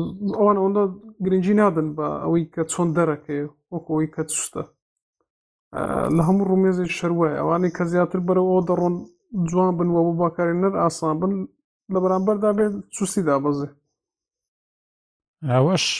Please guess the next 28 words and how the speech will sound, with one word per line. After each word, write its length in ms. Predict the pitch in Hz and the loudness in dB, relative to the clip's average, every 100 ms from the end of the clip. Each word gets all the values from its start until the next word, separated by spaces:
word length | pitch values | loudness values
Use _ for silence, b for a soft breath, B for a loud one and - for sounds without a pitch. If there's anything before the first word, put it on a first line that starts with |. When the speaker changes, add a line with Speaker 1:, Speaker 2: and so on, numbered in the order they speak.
| - | -4
Speaker 2:
م-، 300 | 147 160 143 - 143 147 147 | -2 -2 -4 -8 0 2 4
ڕاستەکە، 520 | 131 175 135 104 104 | 4 2 0 -4 -2
ئەوەش 240 | 113 135 | 0 2
لە 140 | 131 139 | 2 0
پرۆگرامین 800 | 117 131 139 123 131 131 156 156 | 0 0 0 2 2 4 4 4
و 60 | 147 | 4
نووسینی 420 | 135 - 156 147 | 2 0 0 0
پرۆگرامە 540 | 127 139 127 156 151 | 2 0 2 2 2
هەموو 320 | 123 139 175 | 0 0 -2
کادوایە 520 | 156 151 143 165 147 113 | 0 2 4 4 4 0
کاگالان. 640 | 123 117 98 87 76 76 _ _ _ _ _ _ _ _ _ - | -4 -4 -4 -6 -8 -12 _ _ _ _ _ _ _ _ _ -8
تۆ، 140 | - 147 | -2 0
م، 840 | 127 135 190 202 156 135 127 123 | 0 -2 -4 -2 0 2 0 -2
کە 220 | 120 - 131 | -4 -2 0
ئەپێ 260 | 160 127 147 | 0 0 -2
دروست 380 | 120 139 160 - | 0 2 2 0
دەکەی 340 | 127 - 113 107 | -6 -4 -2 0
یاخۆت 420 | 117 123 - 123 | 0 0 0 -2
هەر 140 | 127 123 | 0 0
ڕوومێز 480 | 123 139 156 165 107 | 4 4 4 2 -2
بە 120 | 120 | -6
تایبەتی، 640 | 117 101 98 92 95 - 95 | -4 -4 -4 -4 -8 -10 -18
چونکە 280 | - 131 123 127 | -8 -4 -2 0
ڕوومێز 480 | 127 123 151 175 160 - | 0 2 2 2 0 -2
بریتی 440 | 139 147 131 185 | -2 0 0 2
نین 260 | 180 175 135 | 4 4 2
لە 140 | 107 - | -2 -4
ئەپێ. 320 | 98 - | -6 -6